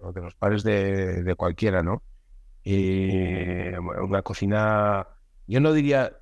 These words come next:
muy honesta, ¿no? O sea, muy, muy de verdad. En grandes, eh, sin grandes, sin una, una cocina vivida y se, se notaba que,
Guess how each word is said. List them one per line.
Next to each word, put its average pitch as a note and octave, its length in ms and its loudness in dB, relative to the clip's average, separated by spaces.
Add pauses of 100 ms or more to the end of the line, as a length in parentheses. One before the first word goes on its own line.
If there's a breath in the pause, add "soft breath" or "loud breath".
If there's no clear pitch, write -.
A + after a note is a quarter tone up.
(100)
muy C#3+ 280 2
honesta, C3 460 0
¿no? B2 200 0
O C3 60 -4
sea, A2 260 0
muy, A#2+ 280 2
muy B2 180 2
de A#2+ 120 2
verdad. G2 360 0 (440)
En G2+ 280 0
grandes, A#2 480 2
eh, G#2+ 600 0
sin G2+ 160 -2
grandes, A2+ 260 0 (240)
sin A2 160 -2
una, A2+ 240 2
una A#2+ 160 0
cocina B2+ 320 -2 (160)
vivida C3 580 2
y C3 40 2
se, G#2 240 0
se F#2 100 -10
notaba A2 340 2
que, G2 520 -2